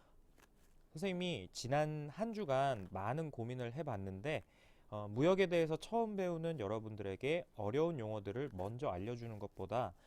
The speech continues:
여러 가지 사례를 통해서 무역에 대한 기초 개념부터 알아가는 것이 더 좋을 것 같다 하는 생각이 들었어요. 그래서 그냥 교과서 진도대로 수업을 하기로 했습니다. 어, 무역과 관련된 내용을 공부하면서 필요한 용어들은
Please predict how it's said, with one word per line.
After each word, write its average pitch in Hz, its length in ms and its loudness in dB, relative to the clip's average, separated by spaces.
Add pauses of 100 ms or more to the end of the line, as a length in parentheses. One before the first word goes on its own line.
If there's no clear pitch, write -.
(320)
여러 120 300 4
가지 156 200 2
사례를 202 460 -2
통해서 120 640 -6 (160)
무역에 110 380 0
대한 95 280 -4
기초 110 360 -6
개념부터 120 800 -2
알아가는 104 420 -4
것이 85 240 -12
더 113 320 0
좋을 107 240 -2
것 - 160 -8
같다 95 600 -2
하는 120 180 -8
생각이 135 300 -4
들었어요. 90 460 -8 (520)
그래서 120 600 2 (460)
그냥 104 420 -2 (280)
교과서 98 280 -2
진도대로 113 600 -2
수업을 110 400 -4
하기로 110 300 -6
했습니다. 95 480 -10 (420)
어, 107 160 -10
무역과 175 320 6
관련된 147 640 2
내용을 113 260 0
공부하면서 113 760 -4
필요한 156 360 0
용어들은 107 640 -2